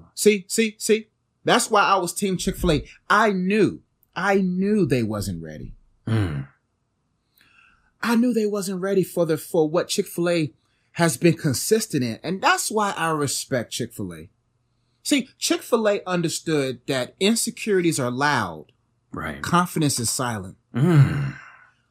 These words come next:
Speaker 1: All Chick-fil-A did was stay true to them. If they can beat the L G B T Q community, if they can withstand their support of Trump,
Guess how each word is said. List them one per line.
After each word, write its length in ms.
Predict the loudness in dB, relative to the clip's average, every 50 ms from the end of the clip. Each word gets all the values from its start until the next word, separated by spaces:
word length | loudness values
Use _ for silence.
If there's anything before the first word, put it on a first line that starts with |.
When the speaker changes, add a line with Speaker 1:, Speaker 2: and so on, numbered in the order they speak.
| _ _
Speaker 1:
All 460 | 0 2 2 2 2 0 -4 -8 -8 -8
Chick-fil-A 680 | -4 -4 -4 -4 -4 -2 -2 0 0 0 0 0 -2
did 380 | -4 -4 -4 -2 -2 -2 -2 -2
was 200 | -4 -4 -4 -4
stay 720 | -4 -4 -4 -4 -4 -4 -2 -2 0 0 0 0 -2 -4 -6
true 480 | -8 -6 -6 -4 -2 -2 -2 -2 -2 -4
to 160 | -4 -6 -8 -8
them. 400 | -6 -4 -4 -4 -4 -6 -10 -14 _ _ _ _ _ _ _ _ _ _ _ _ _ _ _ _ _ _ _ _ _ _ _ _ _ 2
If 180 | 4 4 6 4
they 160 | 4 4 4
can 220 | 2 2 2 2
beat 260 | 2 2 2 2 0
the 160 | -2 -4 -2 0
L 200 | 0 0 0 0
G 180 | 0 -2 -4
B 200 | -2 -2 -2 -2
T 280 | -2 -4 -4 -4 -4 -4
Q 260 | -4 -4 -4 -4 -4
community, 500 | -4 -2 -2 -2 -2 -2 -4 -6 -8 -10 _ _ _ _ _ _ _ _ _ _ _ _ _ _ _ _ _ _ _
if 200 | 4 4 4 4
they 200 | 2 2 4 2
can 260 | 0 0 -2 -2 0
withstand 600 | 2 0 0 0 -2 0 0 0 0 0 0 0
their 140 | 0 0 0
support 420 | 0 -2 -4 -6 -2 0 0 0 0
of 80 | 0
Trump, 320 | -4 -4 -2 -2 -2 -4